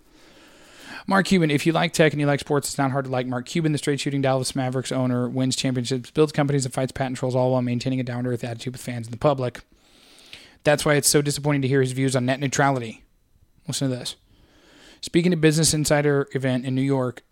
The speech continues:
Cuban doubled down on a recent Twitter rant in which he likened the F C C's proposal, proposed broadband regulation to some sort of socialist dystopia. "We're seeing," and I'm just gonna say what he says here and then I'll edit it.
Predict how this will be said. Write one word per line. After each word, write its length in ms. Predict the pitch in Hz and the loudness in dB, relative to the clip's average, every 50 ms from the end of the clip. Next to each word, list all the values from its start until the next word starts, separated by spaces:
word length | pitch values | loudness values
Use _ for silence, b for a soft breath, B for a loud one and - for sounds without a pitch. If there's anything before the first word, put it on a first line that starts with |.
| - - | -16 -4
Cuban 320 | - 196 196 180 180 165 | -2 0 2 2 4 4
doubled 240 | 165 160 170 170 165 | 4 2 2 0 0
down 400 | 165 160 156 151 135 127 127 127 | 0 2 2 2 2 0 0 -2
on 80 | 135 | -2
a 20 | 127 | -2
recent 320 | 131 139 135 - 151 147 | -2 -2 -2 -2 -6 -2
Twitter 180 | - 156 147 143 | 0 2 2 2
rant 280 | 135 127 123 127 123 | 2 0 -2 -2 -2
in 140 | - 135 135 | -2 -4 0
which 180 | 135 151 151 - | 0 0 0 0
he 120 | - 160 | -2 -2
likened 520 | 147 147 147 156 165 - - 190 185 160 135 | -2 0 -2 -2 -2 -2 -2 -2 -2 -2 -4
the 180 | 143 151 135 | -4 -4 0
F 140 | 151 151 147 | 0 -2 0
C 240 | - - - 180 160 | -2 -4 -4 -2 -2
C's 320 | - - 160 160 160 151 | -2 -2 -2 -2 -2 -4
proposal, 760 | - - 135 - - 151 151 156 143 143 151 147 147 151 - - - | -4 -6 -8 -2 2 2 2 4 4 2 2 2 0 -2 -6 -2 -2
proposed 400 | 151 135 151 156 180 190 160 - | 0 2 2 2 2 2 0 -2
broadband 500 | - 170 160 160 160 156 156 151 147 143 | -2 -2 0 0 0 0 0 0 2 4
regulation 840 | 147 143 139 143 147 147 143 143 135 - - 120 117 139 - - _ _ _ _ - | 2 2 4 2 0 2 2 2 0 0 -4 -6 -10 -12 -16 -18 _ _ _ _ -10
to 80 | - - | -4 -2
some 180 | - 165 156 | 0 0 0
sort 160 | 143 - 175 165 | 0 0 0 0
of 100 | 139 - | 0 -2
socialist 680 | - - - 160 170 - - 170 165 160 147 - - | -2 0 2 2 0 0 -2 -4 -4 -4 -4 -6 -4
dystopia. 680 | - 147 135 - - - 156 151 - 139 117 - - _ _ _ _ _ _ b b b b b b b b b b b b b b b b b b b b b b b b b b | -4 -2 -2 -4 -6 -8 -10 -10 -10 -14 -16 -16 -20 _ _ _ _ _ _ b b b b b b b b b b b b b b b b b b b b b b b b b b
"We're 140 | b 139 143 | b 2 2
seeing," 340 | - - 190 202 202 185 - - - _ | 4 4 4 4 4 2 0 -2 -12 _
and 220 | - 156 143 143 139 - | -4 -2 -2 -2 0 0
I'm 120 | 143 156 156 | 0 0 0
just 180 | 143 139 - | 0 0 0
gonna 280 | - 139 127 120 117 143 - | 0 0 0 0 -2 -4 -8
say 440 | - - - 131 127 127 127 127 123 | -8 -4 -2 0 0 0 0 0 0
what 200 | 127 127 127 113 | 0 0 2 2
he 100 | 127 127 | 2 0
says 240 | 120 - 135 123 110 | 0 0 -2 -2 -2
here 140 | 123 127 | -2 -2
and 100 | 120 117 | -2 -2
then 80 | 117 117 | -2 -2
I'll 140 | 113 117 120 | -2 0 0
edit 200 | 120 117 120 120 | 0 -2 -4 -8
it. 140 | 120 - | -10 -14